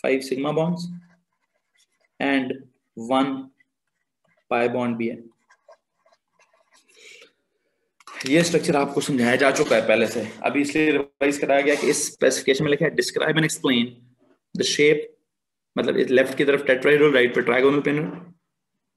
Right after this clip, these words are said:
bond angles इधर वन ज़ीरो नाइन पॉइंट फ़ोर, इधर one twenty of ethane and ethene in terms of sigma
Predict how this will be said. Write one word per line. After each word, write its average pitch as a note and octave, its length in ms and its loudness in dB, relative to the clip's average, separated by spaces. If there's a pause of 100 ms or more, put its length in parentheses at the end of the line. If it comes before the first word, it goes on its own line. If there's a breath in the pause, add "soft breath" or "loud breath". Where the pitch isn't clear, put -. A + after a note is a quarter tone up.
(540)
bond C#3+ 180 4
angles D#3 380 2
इधर C3 160 2
वन C3 160 0
ज़ीरो D3 160 0
नाइन D3 160 -2
पॉइंट D3 180 -2
फ़ोर, C3 100 -2
इधर B2 100 4
one A#2+ 160 0
twenty D3 500 -4 (800)
of B2+ 100 2
ethane D3+ 520 -2 (100)
and D#3+ 240 2
ethene C#3+ 580 -2 (760)
in C#3 220 -6
terms D3 360 2
of - 280 -10 (280)
sigma C#3 320 -2